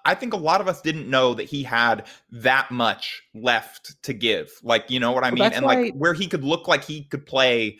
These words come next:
Speaker 1: you know, five more years coming off of the previous season where he looked really limited by that injury at times.
Speaker 2: Yeah, I, I always kind of,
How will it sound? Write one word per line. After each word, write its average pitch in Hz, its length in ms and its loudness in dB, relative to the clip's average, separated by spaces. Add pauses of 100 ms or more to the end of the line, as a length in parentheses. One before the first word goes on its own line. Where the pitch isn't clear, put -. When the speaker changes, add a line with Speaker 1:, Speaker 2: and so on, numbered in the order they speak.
(280)
Speaker 1:
you 139 100 2
know, 123 100 2
five 139 400 2
more 110 220 0
years 95 320 -8
coming 165 260 0
off 180 180 2
of 160 120 -10
the 156 40 -8
previous 196 480 -6
season 175 300 -4
where 135 80 -2
he 139 120 -4
looked 143 200 -4
really 151 320 -2
limited 131 420 0
by 104 140 4
that 98 160 0
injury 104 400 -4
at - 80 -14
times. - 460 -18 (200)
Speaker 2:
Yeah, 202 260 4
I, 147 200 2
I 165 200 6
always 196 260 0
kind 185 260 -2
of, 151 300 -2